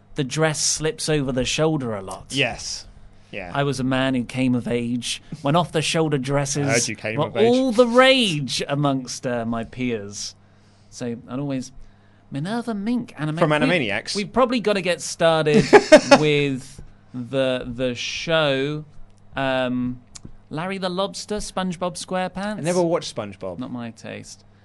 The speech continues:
Speaker 1: Cleo, Pinocchio. That's just a fish.
Speaker 2: That's just a fish, mate. Don't be weird.
Speaker 1: Oh, wow.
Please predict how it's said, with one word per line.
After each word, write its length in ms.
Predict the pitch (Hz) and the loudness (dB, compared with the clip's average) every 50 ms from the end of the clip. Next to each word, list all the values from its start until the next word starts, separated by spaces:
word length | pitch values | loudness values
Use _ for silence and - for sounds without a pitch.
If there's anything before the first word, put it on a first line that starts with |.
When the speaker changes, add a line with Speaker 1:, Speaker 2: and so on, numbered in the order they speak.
| _ _ _ _ - | _ _ _ _ -20
Speaker 1:
Cleo, 420 | - - 127 156 190 170 107 98 | -14 -10 -8 -6 -6 -6 -8 -10
Pinocchio. 600 | 92 - 107 110 123 156 165 - - 110 95 82 | -12 -12 -8 -8 -6 -8 -8 -10 -14 -14 -14 -14
That's 200 | 95 131 165 - | -14 -14 -14 -14
just 240 | - - 147 - - | -14 -14 -14 -14 -14
a 80 | 95 | -16
fish. 140 | 90 - - | -18 -16 -12
Speaker 2:
That's 160 | - 123 190 | -10 -8 -8
just 160 | - - 143 - | -6 -8 -8 -8
a 40 | 104 | -10
fish, 360 | - - - 226 240 - - | -8 -6 -4 -4 -4 -6 -8
mate. 180 | - 85 90 87 | -14 -16 -14 -10
Don't 100 | 151 170 | -8 -6
be 100 | 165 117 | -6 -6
weird. 340 | 92 92 110 135 - - | -6 -6 -6 -6 -6 -6
Speaker 1:
Oh, 160 | 214 220 139 107 101 | -8 -12 -12 -14 -14
wow. 440 | 113 139 190 208 - - - - | -14 -16 -14 -14 -16 -16 -18 -20